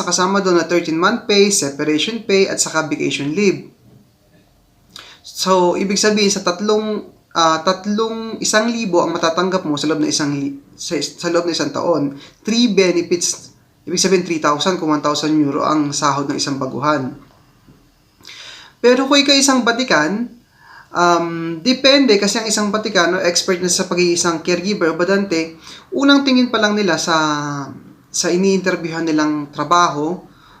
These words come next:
o doon sa matanda na alagaan nila, alam na nila kung magkano yung sisingilin nila. Halimbawa, kung autosuficiente o yung marunong talaga pa yung matanda, talagang katukatulong lang kasama,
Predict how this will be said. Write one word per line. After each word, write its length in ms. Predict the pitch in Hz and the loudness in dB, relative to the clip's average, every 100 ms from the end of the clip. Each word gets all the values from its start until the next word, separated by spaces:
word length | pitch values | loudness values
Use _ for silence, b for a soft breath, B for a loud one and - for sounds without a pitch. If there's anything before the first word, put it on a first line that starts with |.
| - | -6
o 60 | 156 | -4
doon 140 | 151 160 | 0 0
sa 100 | 170 | 0
matanda 480 | 160 165 196 175 165 | 0 0 0 2 2
na 240 | 160 135 | 2 0
alagaan 400 | 139 139 139 175 | -2 -2 -2 0
nila, 400 | 165 147 143 - - | 0 -2 -4 -8 -2
alam 240 | 226 247 | 2 4
na 80 | 247 | 4
nila 320 | 233 220 202 | 4 2 0
kung 160 | 208 208 | 0 0
magkano 320 | 196 196 202 | 2 2 2
yung 80 | 196 | 0
sisingilin 480 | 185 - 170 156 151 | -2 -2 -2 0 0
nila. 460 | 156 160 143 - B B B B | 2 2 -2 -10 B B B B
Halimbawa, 560 | - 208 233 226 247 233 | 0 2 2 4 4 2
kung 160 | 202 196 | 0 0
autosuficiente 1120 | 247 262 254 220 196 196 180 180 170 196 247 - - - - - - - - - - - | 2 2 0 -2 -2 -2 -2 -2 -2 -2 -6 -16 -20 -20 -20 -20 -20 -20 -20 -20 -20 -6
o 60 | 160 | 0
yung 320 | 170 170 175 | 2 4 4
marunong 400 | 175 185 190 190 | 4 4 4 2
talaga 400 | 185 175 175 170 | 4 4 2 0
pa 80 | 165 | -2
yung 160 | 156 | 0
matanda, 480 | 160 196 196 170 165 | 0 0 0 2 2
talagang 320 | 147 151 151 | 2 0 -2
katukatulong 560 | 147 147 - 156 156 160 | -4 -6 -8 -4 -2 0
lang 160 | 156 143 | 0 -2
kasama, 560 | 156 180 160 151 151 | 0 0 0 -2 -6